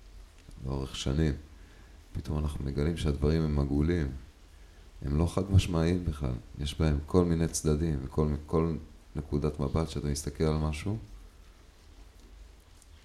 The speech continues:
עצם זה שאתה רואה אותו, משנה אותו.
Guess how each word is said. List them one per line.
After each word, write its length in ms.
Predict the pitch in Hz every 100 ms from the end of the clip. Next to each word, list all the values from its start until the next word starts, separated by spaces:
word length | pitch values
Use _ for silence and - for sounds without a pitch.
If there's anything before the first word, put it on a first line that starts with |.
| - - - - -
עצם 360 | 85 - 78 73
זה 140 | 76
שאתה 260 | 76 73 71
רואה 240 | 64 65
אותו, 260 | 92 95 71
משנה 480 | 67 65 60 73 82
אותו. 260 | 76 -